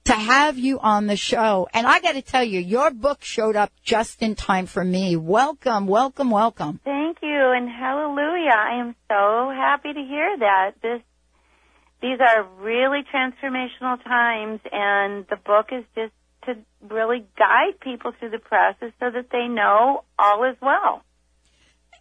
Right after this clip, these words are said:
Speaker 1: You know, it is. How have you always been able to point to all is well?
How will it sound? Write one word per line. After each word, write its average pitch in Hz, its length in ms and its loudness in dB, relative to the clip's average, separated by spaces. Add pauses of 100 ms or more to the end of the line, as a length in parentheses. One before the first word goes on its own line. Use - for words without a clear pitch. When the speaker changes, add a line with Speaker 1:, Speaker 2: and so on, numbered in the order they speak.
(200)
Speaker 1:
You 381 140 0
know, 339 120 2
it 302 140 0
is. 320 320 2
How 349 400 0
have 277 240 0
you 240 320 0
always 190 400 -2
been 180 160 -2
able 170 280 0
to - 140 -4
point 165 440 -2
to 165 260 0
all 147 240 2
is 147 180 -8
well? - 300 -6